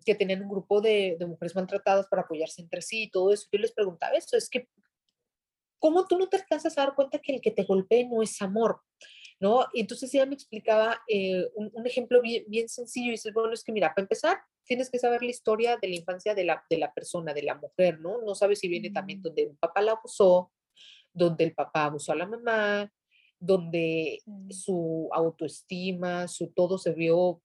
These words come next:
Speaker 1: este, dañado por
Speaker 2: Ujú.
Speaker 1: lo que vivió".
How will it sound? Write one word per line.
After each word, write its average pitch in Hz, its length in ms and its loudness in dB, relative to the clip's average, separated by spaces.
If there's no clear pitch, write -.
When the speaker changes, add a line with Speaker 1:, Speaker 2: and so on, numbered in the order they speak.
Speaker 1:
este, 156 720 -6
dañado 196 720 -2
por 180 160 -2
Speaker 2:
Ujú. - 20 -6
Speaker 1:
lo 165 120 -2
que 165 100 -4
vivió". 151 360 -8